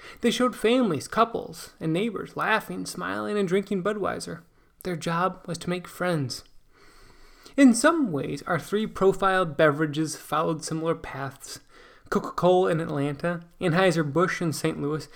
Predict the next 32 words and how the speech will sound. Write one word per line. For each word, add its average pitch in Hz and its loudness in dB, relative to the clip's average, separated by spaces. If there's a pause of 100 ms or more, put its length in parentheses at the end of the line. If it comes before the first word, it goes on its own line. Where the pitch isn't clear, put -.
(180)
and 196 6
Barefoot 208 6
Wine 165 4
in 165 0
California. 139 -4 (180)
They 202 0
all 220 2
had 226 -2
good 208 -2
timing 185 2
and 185 2
minimal 208 6
competition, 165 -4 (260)
and 240 4
they 226 4
all 233 0
found 233 0
a 175 0
clear, 185 -2
strong, 175 0
resonant 170 4
marketing 175 2
message 160 -4 (280)
that 170 0
communicating 160 2 (120)
the 156 -6
job 139 0
to 135 -12
be 139 0
done. - -6 (2250)
Oh 180 8
no, 156 6